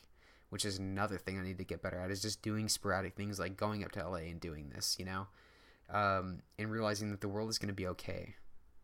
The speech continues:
I'm gonna be okay at the end of the day. So, um, that's mainly the, the two things I wanted to, or I should say three things I mainly wanted to cover with this podcast. Everybody is, um, you know, the, the expo and the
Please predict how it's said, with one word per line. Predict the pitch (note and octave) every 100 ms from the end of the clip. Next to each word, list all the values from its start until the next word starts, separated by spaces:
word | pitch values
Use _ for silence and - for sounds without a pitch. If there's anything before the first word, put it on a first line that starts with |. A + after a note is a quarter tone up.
| - - -
I'm | A2 A2
gonna | G2+ E2+
be | E2
okay | C#2 - D2+ G2 -
at | -
the | E2+
end | D2+
of |
the | D2+
day. | D2 - -
So, | - A#2 G#2+ F#2+ - - - -
um, | A#2 A2 G#2+ G#2 G2 C#3
that's | E3 -
mainly | F3 F3 E3
the, | C#3+ G2
the | B2
two | B2 C3
things | C3 B2
I | A#2+
wanted | A#2 A2 G#2
to, |
or | G2+ D#2
I | G#2
should | G2 F#2+
say | G2
three | - A#2
things | A2 G#2+
I | G#2
mainly | G2+ G2+
wanted | G2 F#2 F#2
to |
cover | - G2 F#2+
with | F2+
this | F2
podcast. | - E2+ F2 E2 G2
Everybody | F2+ G2 F#2+ F#2+ F#2+
is, | F#2 - - - - - -
um, | F2+ F#2+ F#2 F2 - -
you | G#2+
know, | F#2+ F2+ D2+
the, | F#2 G#2
the | E2+ -
expo | A2+ - A#2 A2+
and |
the | G#2+